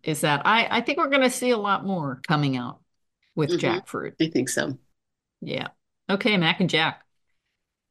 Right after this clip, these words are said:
Speaker 1: All right. I mentioned coconut a few times already. You like coconut, and I'm thinking, "Okay, are we gonna get to the bacon?" And sure enough,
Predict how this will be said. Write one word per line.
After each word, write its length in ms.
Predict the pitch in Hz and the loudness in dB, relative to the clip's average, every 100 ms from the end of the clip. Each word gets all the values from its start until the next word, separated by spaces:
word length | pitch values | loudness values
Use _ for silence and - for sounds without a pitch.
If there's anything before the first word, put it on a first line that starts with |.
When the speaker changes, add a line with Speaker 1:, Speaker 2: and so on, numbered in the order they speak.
| _ - | _ 0
Speaker 1:
All 120 | 165 | 2
right. 160 | 139 - | 2 0
I 100 | 170 | 2
mentioned 540 | 180 185 202 202 240 208 | 4 4 4 4 0 2
coconut 500 | 214 185 190 175 156 | 2 2 2 0 0
a 40 | |
few 260 | 147 170 160 | 0 0 0
times 580 | - 185 165 190 214 | 0 2 4 4 2
already. 560 | 220 202 190 190 196 196 | 4 4 4 4 4 4
You 320 | 202 160 151 | 2 0 -2
like 340 | 139 147 170 180 | 0 0 0 0
coconut, 560 | 214 170 170 165 165 | 0 2 2 0 0
and 100 | 156 | -2
I'm 160 | 143 139 | -2 -4
thinking, 760 | - 151 147 147 139 139 135 147 _ 160 | -2 -2 0 -2 0 -2 -4 -6 _ -8
"Okay, 400 | 131 - 147 143 | -8 -2 0 0
are 100 | 131 | 0
we 120 | 131 | -2
gonna 280 | 127 135 127 | -2 -4 -2
get 260 | 139 135 | 0 -2
to 80 | - | -2
the 100 | 139 | -6
bacon?" 540 | 139 143 147 160 160 - | -2 0 0 0 -2 -2
And 180 | 147 | -2
sure 320 | 143 - 208 208 | 0 2 4 4
enough, 420 | 190 165 165 - | 4 2 0 -4